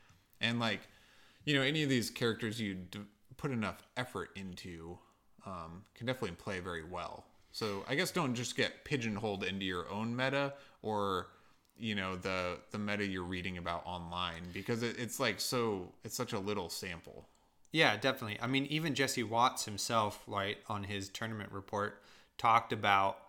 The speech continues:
Speaker 2: how he omitted certain cards because they don't fit his kind of preferred play style for the deck, right? And they
Speaker 1: Mm-hmm.
Speaker 2: might be considered by some, like, so it's Aether Spindle that he doesn't run,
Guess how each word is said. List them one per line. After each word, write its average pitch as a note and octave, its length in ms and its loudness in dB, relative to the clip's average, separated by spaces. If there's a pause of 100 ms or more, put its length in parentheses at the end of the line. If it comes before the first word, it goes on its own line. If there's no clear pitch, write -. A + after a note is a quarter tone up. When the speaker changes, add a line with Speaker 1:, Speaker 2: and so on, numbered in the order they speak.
(240)
Speaker 2:
how G#2+ 200 4
he A2 240 -4
omitted A2 500 0
certain B2 300 -2
cards G2+ 380 -2
because G#2 320 -6
they G#2+ 100 0
don't G2+ 240 -4
fit G#2+ 300 -4 (280)
his G#2+ 600 -2 (760)
kind A2+ 220 2
of G2+ 220 -6
preferred A2+ 640 0
play A#2 240 4
style G2 440 2
for - 180 -6
the F#2+ 100 -8
deck, F#2+ 500 -4 (260)
right? G2 260 -2 (340)
And C3 220 6
they B2+ 140 10
Speaker 1:
Mm-hmm. B2 220 -6
Speaker 2:
might C#3+ 260 4
be B2+ 120 2
considered A2+ 600 -2
by F#2+ 160 2
some, A2 420 0
like, F#2 240 -6 (320)
so - 140 -4
it's G2 160 -4
Aether A#2+ 280 2
Spindle G2+ 420 -4
that G2 200 -4
he A2 60 -8
doesn't G2+ 340 -6
run, G2 400 -4